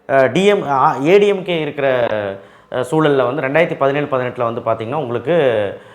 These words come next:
அஹ், இதே கவர்மெண்ட், அதாவது கவர்மெண்ட் சார்பில் என்ன சொன்னாங்கன்னா, அஹ், பையன் போய் ஃபர்ஸ்ட் இயர்ல போய் கஷ்டப்படுவான்,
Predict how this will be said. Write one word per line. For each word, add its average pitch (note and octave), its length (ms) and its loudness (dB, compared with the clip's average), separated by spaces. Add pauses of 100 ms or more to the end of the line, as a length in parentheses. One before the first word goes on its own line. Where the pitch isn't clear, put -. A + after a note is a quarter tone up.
(260)
அஹ், F#2+ 720 0 (600)
இதே F#3 340 4
கவர்மெண்ட், D#3+ 800 0
அதாவது C#3+ 320 -2
கவர்மெண்ட் E3+ 400 0
சார்பில் C#3 360 0
என்ன B2+ 140 -4
சொன்னாங்கன்னா, A2+ 640 -6 (480)
அஹ், C3+ 500 2 (260)
பையன் G3+ 340 2
போய் G3+ 180 0
ஃபர்ஸ்ட் G3+ 360 -6
இயர்ல G3 300 0
போய் E3+ 220 -4
கஷ்டப்படுவான், A#2+ 640 -4